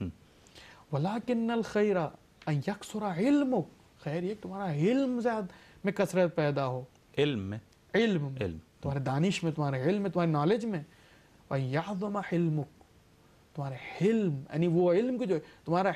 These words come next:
Speaker 2: حلم عظیم ہو، تمہارا حلم
Speaker 1: صبر اور
Speaker 2: زیادہ ہو،
Speaker 1: بردباری۔
Speaker 2: صبر و حوصلہ، بردباری۔ اس لیے ہم دیکھتے ہیں واقعاً علم ہے، اگر کہیں حلم نہیں، اس کا مطلب وہ علم نہیں ہے۔
Speaker 1: صحیح۔
Speaker 2: علم حلم کے ساتھ ہونا ہے، بردباری کے ساتھ ہونا چاہیے۔ وَأَن تُبَاهِيَ النَّاسَ بِعِبَادَةِ رَبِّكَ،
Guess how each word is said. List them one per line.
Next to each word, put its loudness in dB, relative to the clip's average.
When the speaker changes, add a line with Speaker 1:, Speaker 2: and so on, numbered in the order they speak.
Speaker 2:
حلم 4
عظیم 0
ہو، -4
تمہارا -4
حلم 0
Speaker 1:
صبر 6
اور 2
Speaker 2:
زیادہ 2
ہو، 0
Speaker 1:
بردباری۔ 0
Speaker 2:
صبر 0
و 0
حوصلہ، -4
بردباری۔ -4
اس -8
لیے 0
ہم -2
دیکھتے -2
ہیں -2
واقعاً -2
علم 4
ہے، 0
اگر 2
کہیں 0
حلم 4
نہیں، 0
اس -6
کا -2
مطلب 2
وہ 6
علم 4
نہیں -8
ہے۔ -12
Speaker 1:
صحیح۔ -6
Speaker 2:
علم 2
حلم 4
کے 0
ساتھ -2
ہونا -4
ہے، -6
بردباری 0
کے 0
ساتھ 0
ہونا -8
چاہیے۔ -14
وَأَن 2
تُبَاهِيَ 0
النَّاسَ -4
بِعِبَادَةِ -4
رَبِّكَ، -6